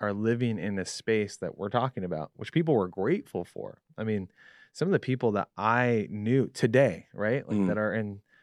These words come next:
Speaker 1: post-Soviet era, they're living in these, these communal living si-, si-, situations where they're sharing kitchens, entire floors are sharing kitchens, and it's scary. It looks like a, a rundown, you know, construction site in most of these places.
Speaker 2: Mm-hmm,
Speaker 1: I mean, that's
Speaker 2: mm-hmm.
Speaker 1: what it looks like. Flickering lights. It looks like,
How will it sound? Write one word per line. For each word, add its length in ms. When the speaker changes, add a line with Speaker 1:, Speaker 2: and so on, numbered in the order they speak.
Speaker 1:
post-Soviet 720
era, 400
they're 140
living 320
in 160
these, 360
these 300
communal 480
living 360
si-, 160
si-, 200
situations 720
where 100
they're 80
sharing 640
kitchens, 400
entire 260
floors 400
are 60
sharing 240
kitchens, 420
and 120
it's 140
scary. 220
It 80
looks 180
like 160
a, 200
a 80
rundown, 840
you 100
know, 40
construction 540
site 200
in 80
most 200
of 40
these 100
places. 300
Speaker 2:
Mm-hmm, 200
Speaker 1:
I 60
mean, 120
that's 120
Speaker 2:
mm-hmm. 80
Speaker 1:
what 60
it 60
looks 160
like. 120
Flickering 500
lights. 280
It 60
looks 220
like, 160